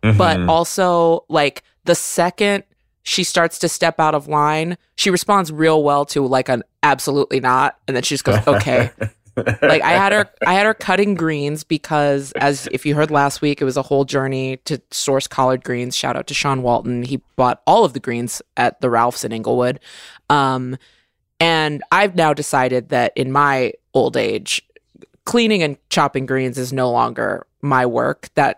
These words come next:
Speaker 1: that work
Speaker 2: Oh,
Speaker 1: gets
Speaker 2: no.
Speaker 1: outsourced. So
Speaker 2: Yeah.
Speaker 1: if there's a teen, the teen's gotta do the greens.
Speaker 2: Yeah.
Speaker 1: Um,
Speaker 2: You're at the
Speaker 1: and, you
Speaker 2: adult
Speaker 1: know,
Speaker 2: table now.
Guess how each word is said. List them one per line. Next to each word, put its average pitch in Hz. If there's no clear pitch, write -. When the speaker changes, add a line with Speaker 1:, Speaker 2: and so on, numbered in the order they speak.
Speaker 1:
that 147
work 98
Speaker 2:
Oh, -
Speaker 1:
gets 82
Speaker 2:
no. 76
Speaker 1:
outsourced. -
So -
Speaker 2:
Yeah. 123
Speaker 1:
if -
there's 202
a 175
teen, 131
the 151
teen's 156
gotta 131
do 123
the 123
greens. 120
Speaker 2:
Yeah. 147
Speaker 1:
Um, 131
Speaker 2:
You're 110
at 104
the 92
Speaker 1:
and, 80
you 90
Speaker 2:
adult 87
Speaker 1:
know, -
Speaker 2:
table 78
now. 69